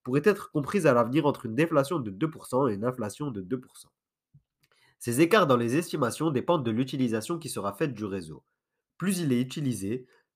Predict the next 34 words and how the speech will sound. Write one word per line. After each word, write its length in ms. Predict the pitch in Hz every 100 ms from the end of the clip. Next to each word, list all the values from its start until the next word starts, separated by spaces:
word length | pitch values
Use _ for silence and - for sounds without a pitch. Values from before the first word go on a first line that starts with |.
| _
plus 140 | 208
les 140 | 196
frais 200 | - 151
payés 260 | 139 143 180
sur 180 | 190 123
le 120 | 113
réseau 360 | 110 135 135 175
sont 180 | 131
élevés 500 | 113 151 113 101 - - _ _
et 100 | -
plus 160 | 127 196
la 140 | 165
quantité 420 | 117 180 - - 165
de 80 |
tokens 380 | 110 143 135 170 151
E 80 |
T 100 | 147
H 200 | 120 156
détruite 380 | 113 110 - 165
est 100 | 139
importante. 500 | 135 131 - - - _ _ _ _ _ _ _ _ -
Et 80 | 131
l'utilisation 640 | 196 202 185 139 131 208
du 120 | 151
réseau, 460 | 120 107 95 117 - _ _
c'est 120 | -
ce 140 | 131
sur 220 | 226 135 -
quoi 100 | 185
nous 160 | 110
allons 160 | 120 143
revenir 380 | 123 104 156 139
maintenant. 340 | 95 - 64 _ _ _ _ _ _ _
D'abord, 580 | 120 175 123 123 175